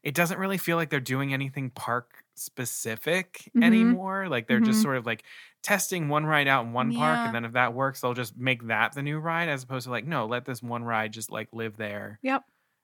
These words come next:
Speaker 2: Yep.
Speaker 1: and let, make that a you know, they do it with the, with the parks over in Asia. Like,
Speaker 2: Mm-hmm.
Speaker 1: ain't no way that we're getting the Beauty and the Beast ride in any of
Speaker 2: Stop.
Speaker 1: these parks.
Speaker 2: <laughs>
Speaker 1: Like,
Speaker 2: But we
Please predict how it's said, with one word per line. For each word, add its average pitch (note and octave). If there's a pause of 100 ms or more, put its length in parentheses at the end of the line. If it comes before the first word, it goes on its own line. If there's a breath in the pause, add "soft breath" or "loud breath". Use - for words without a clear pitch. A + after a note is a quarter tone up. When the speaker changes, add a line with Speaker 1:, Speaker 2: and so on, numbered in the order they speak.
(120)
Speaker 2:
Yep. A#2+
Speaker 1:
and G#2
let, C3
make B2+
that B2
a A2 (540)
you B2+
know, A2 (200)
they D3
do F3+
it F#3
with F3
the, C3+ (180)
with A#2+
the C3
parks C#3+
over C3+
in A#2+
Asia. A#2+
Like, A2 (120)
Speaker 2:
Mm-hmm. C#4
Speaker 1:
ain't C#3
no D3+
way D#3
that C3
we're C#3
getting B2+
the A#2 (180)
Beauty C3
and B2+
the A#2
Beast C3+
ride A2
in G#2
any A2+
of A2+ (300)
Speaker 2:
Stop. D#4+
Speaker 1:
these -
parks. E4
Speaker 2:
<laughs> -
Speaker 1:
Like, -
Speaker 2:
But D#4
we D#4